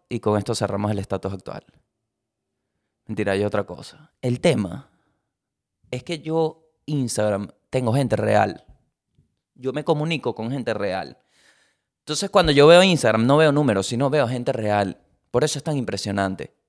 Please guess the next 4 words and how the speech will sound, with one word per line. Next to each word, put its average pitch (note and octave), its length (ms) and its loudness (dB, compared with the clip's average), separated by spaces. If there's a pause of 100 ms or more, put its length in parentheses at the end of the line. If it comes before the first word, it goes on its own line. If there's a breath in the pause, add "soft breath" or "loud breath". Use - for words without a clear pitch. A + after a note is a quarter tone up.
(200)
Entonces, D#3+ 760 4 (840 soft breath)
cuando C#3 260 6
gente C#3+ 280 6
real E3+ 520 4